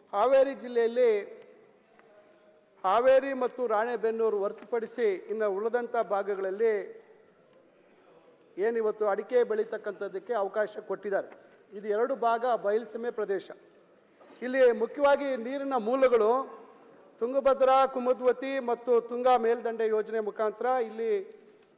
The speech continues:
ಆ, ಕೊಳವೆ ಬಾವಿ ನೀರಿನ ಮುಖಾಂತರ ರಾಣೆಬೆನ್ನೂರಿನಲ್ಲಿ ಅಡಿಕೆ ಬೆಳೆಯನ್ನು ಬೆಳೀತಾ ಇದ್ದಾರೆ. ಈಗ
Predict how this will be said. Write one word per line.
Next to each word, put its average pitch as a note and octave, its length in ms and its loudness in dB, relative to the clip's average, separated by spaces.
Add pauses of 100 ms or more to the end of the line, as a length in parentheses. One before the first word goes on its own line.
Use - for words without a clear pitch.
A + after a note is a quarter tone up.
(520)
ಆ, G#3 80 2 (680)
ಕೊಳವೆ B3+ 320 4
ಬಾವಿ A#3 300 2
ನೀರಿನ A3+ 280 -2
ಮುಖಾಂತರ G#3+ 560 -2
ರಾಣೆಬೆನ್ನೂರಿನಲ್ಲಿ A3 800 0
ಅಡಿಕೆ A3 300 0
ಬೆಳೆಯನ್ನು G#3 380 -4
ಬೆಳೀತಾ G#3+ 340 0
ಇದ್ದಾರೆ. F3 300 -4 (1080)
ಈಗ B3 100 2